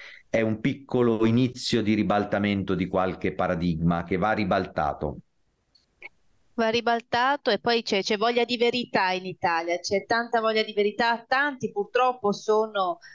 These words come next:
Speaker 2: eh, i casi sui quali non riusciamo ad avere contezza, di cui non abbiamo forse il diritto, perché, eh, come dimostra questo film, insomma,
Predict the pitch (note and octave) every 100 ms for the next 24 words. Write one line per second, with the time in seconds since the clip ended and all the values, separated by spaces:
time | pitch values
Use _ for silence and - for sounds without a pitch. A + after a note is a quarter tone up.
0 | - F#3 F#3 A3 C#4 C4 G#3 F3 F3+ -
1 | F#3+ G#3+ G3 G3+ G#3 G3 G3 F#3+ - G#3
2 | G3+ G3+ F#3+ F3+ G3 G3 F#3 G3 G3+ G3
3 | F#3+ F#3 F3+ F3+ G3+ - C4 B3 G3+ F3+
4 | F#3 G3+ G3+ G3 G3 F#3 A3 A3+ A#3 G#3+
5 | A#3 A#3 B3+ B3 C#4 D#4 E4 - F3+ F#3
6 | G#3 G#3 - G3+ G3+ A#3 A#3 A3+ A3+ A#3+
7 | B3 B3 G#3+ A3 A3 B3 A#3+ C#4 C4+ G#3+
8 | G#3+ G#3